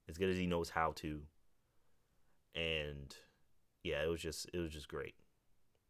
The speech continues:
It was great seeing Grogu again, period. But having Luke training Grogu just made it a million times better.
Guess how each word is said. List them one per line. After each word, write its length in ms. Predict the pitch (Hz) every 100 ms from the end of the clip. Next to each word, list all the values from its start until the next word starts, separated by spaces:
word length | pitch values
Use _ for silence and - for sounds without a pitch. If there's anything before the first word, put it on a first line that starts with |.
| - - -
It 40 |
was 80 | 101
great 180 | 123 135
seeing 200 | 123 107
Grogu 340 | 104 110 101
again, 160 | 92 87
period. 460 | 95 87 78 71 - - _ - - - - - -
But 100 | 80
having 320 | 90 92 85
Luke 160 | 98 92
training 440 | - 101 98 87
Grogu 420 | 82 78 76 73 71 71 -
just 120 | -
made 160 | 85 78
it 220 | 76 76
a 340 | 73 65 71 73
million 300 | 76 80 76
times 200 | 69 -
better. 160 | -